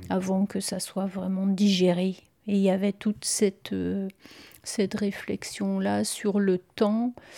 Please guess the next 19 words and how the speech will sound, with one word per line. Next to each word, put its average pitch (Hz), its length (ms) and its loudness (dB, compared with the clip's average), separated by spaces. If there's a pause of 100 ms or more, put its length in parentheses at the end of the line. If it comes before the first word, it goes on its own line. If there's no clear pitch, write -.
(320)
et, 185 560 2 (2250)
et, 196 400 2
euh, 175 640 -6 (100)
enfin, 190 120 -4
le 185 160 0
temps 180 240 -4
qui - 120 -16
passe - 440 0
et 226 100 2
le 190 180 0 (360)
temps 220 440 2
qu'on 185 200 2
met 196 520 0 (840)
à 185 680 -2 (220)
faire - 300 -2
passer 196 340 2
le 190 160 0
temps, 190 440 2
vraiment. 190 400 0